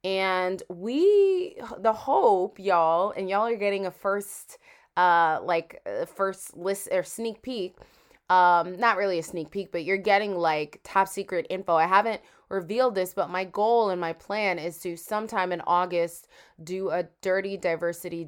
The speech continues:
dinner series. Um, for those of you who've been listening to the podcast, you may remember that um, I used to do these pre-covid where I would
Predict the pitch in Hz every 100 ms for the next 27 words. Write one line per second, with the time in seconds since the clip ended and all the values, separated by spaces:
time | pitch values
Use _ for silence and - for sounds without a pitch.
0 | 156 175 170 170 156 - 156 156 147 156
1 | - _ - _ 175 175 175 180 208 208
2 | 226 226 202 196 196 196 196 196 190 175
3 | 180 175 170 170 - 180 170 175 160 170
4 | 156 160 175 156 - 160 165 170 175 220
5 | 240 214 175 165 160 208 170 151 165 -
6 | _ _ _ _ _ _ _ - 202 202
7 | 185 175 175 - - _ _ 180 180 170
8 | 175 190 196 190 226 233 - 220 185 185
9 | 190 185 - - 190 - 180 170 185 185
10 | 180 165 170 165 151 170 170 165